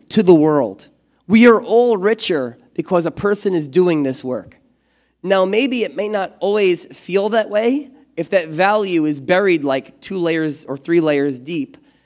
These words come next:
And we'll talk about this a little more next week when we get into why we feel so, like, distant from what it is that we do,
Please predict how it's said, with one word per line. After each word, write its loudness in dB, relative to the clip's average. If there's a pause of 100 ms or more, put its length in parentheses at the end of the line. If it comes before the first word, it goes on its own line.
(180)
And -4
we'll 2
talk -2
about 0
this -6
a -8
little -2
more -2
next -6
week -14 (540)
when -2
we -2
get -2
into -2
why 2
we 0
feel -2
so, -4
like, -6
distant -8
from -8
what -2
it -4
is -2
that -8
we -6
do, -6